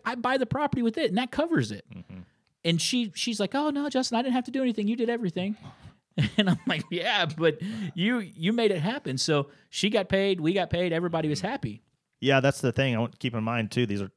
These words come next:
Speaker 2: twenty thousand dollar properties. So even if she got ten percent commission both sides, that's two grand. You know,
Speaker 1: Yeah.
Speaker 2: most realtors won't do that job.
Speaker 1: Yeah.
Speaker 2: And so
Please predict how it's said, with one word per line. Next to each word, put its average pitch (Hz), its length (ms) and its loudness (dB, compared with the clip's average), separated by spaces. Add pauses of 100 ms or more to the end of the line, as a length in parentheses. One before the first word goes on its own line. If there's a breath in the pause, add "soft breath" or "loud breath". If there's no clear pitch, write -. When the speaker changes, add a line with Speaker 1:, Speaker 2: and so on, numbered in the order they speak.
(140)
Speaker 2:
twenty 110 240 -2
thousand 98 320 -2
dollar 92 260 -4
properties. 101 520 -4
So 107 80 -4
even 101 180 -6
if 92 80 -10
she 104 120 -10
got 92 360 -8
ten 104 180 -8
percent - 260 -10
commission 98 300 -10
both 90 140 -8
sides, 95 360 -8
that's - 260 -10 (240)
two 113 100 -2
grand. 95 480 -4
You 90 80 -12
know, 90 120 -8
Speaker 1:
Yeah. 123 160 0
Speaker 2:
most 107 260 -2
realtors 104 460 -4 (360)
won't 110 240 0
do 123 160 6
that 98 160 -2
job. 92 440 -2
Speaker 1:
Yeah. 120 200 2 (280)
Speaker 2:
And 98 120 -10
so 90 380 -6